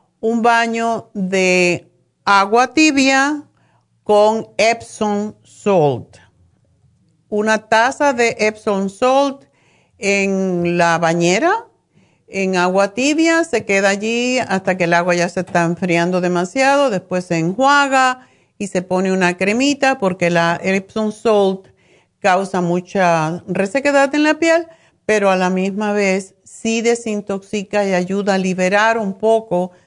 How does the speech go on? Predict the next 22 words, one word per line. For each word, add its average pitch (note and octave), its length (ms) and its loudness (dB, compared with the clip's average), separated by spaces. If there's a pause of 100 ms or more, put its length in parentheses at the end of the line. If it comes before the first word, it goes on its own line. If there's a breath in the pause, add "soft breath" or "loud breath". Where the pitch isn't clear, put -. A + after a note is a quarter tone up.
(140)
del E3+ 240 0
hígado E3+ 760 -2
toda E3 300 2
esa D#3+ 260 -2
bilis. C#3+ 500 -2
Así F#3+ 300 -8
que E3+ 320 -4 (880)
eso G#3+ 400 0
es G#3+ 120 -2
lo G3 180 -2
que F#3+ 140 0
les F3 260 0
sugiero. G#3+ 720 -2
Y G3+ 120 -2
bueno, F#3+ 440 0
pues D3+ 720 -2 (680)
vámonos G3+ 500 -2
entonces G3+ 640 -4
con G#3+ 240 -4
la A3 140 0
próxima, D4 580 0
Marta. G#3 880 -2